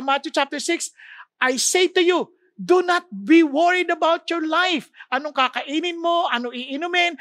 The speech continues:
ano susuotin ng damit. Di ba? Ang, ang, ang buhay ay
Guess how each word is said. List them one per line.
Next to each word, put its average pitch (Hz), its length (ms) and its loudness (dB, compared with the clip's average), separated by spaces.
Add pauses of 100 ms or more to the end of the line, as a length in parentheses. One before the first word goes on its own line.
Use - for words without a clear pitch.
(160)
ano 254 240 -2
susuotin 262 560 -2
ng 277 80 -2
damit. 359 400 2 (320)
Di 359 80 6
ba? 381 320 4 (240)
Ang, 302 240 -2 (160)
ang, 285 160 -2 (240)
ang 294 140 0 (100)
buhay 311 560 4
ay 262 160 -2